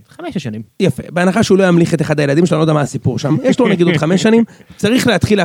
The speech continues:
Speaker 2: הרי ברור, רגע, שנייה, ברור שלא יהיה פה כנראה ראש ממשלה מהשמאל יותר בחיים.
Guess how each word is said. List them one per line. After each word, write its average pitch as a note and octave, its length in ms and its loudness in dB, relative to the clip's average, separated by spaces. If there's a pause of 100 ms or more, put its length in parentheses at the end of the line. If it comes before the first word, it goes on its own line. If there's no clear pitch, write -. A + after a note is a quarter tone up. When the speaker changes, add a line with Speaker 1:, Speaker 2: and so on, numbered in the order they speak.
Speaker 2:
הרי F#3 180 2
ברור, G#3 240 0
רגע, E3 100 0
שנייה, C3 200 -2
ברור G3+ 240 4
שלא G3 160 2
יהיה G3 80 4
פה - 120 0
כנראה E3 240 2
ראש E3+ 140 0
ממשלה D#3 240 0
מהשמאל D3 320 -2
יותר D3+ 160 0
בחיים. C#3+ 320 0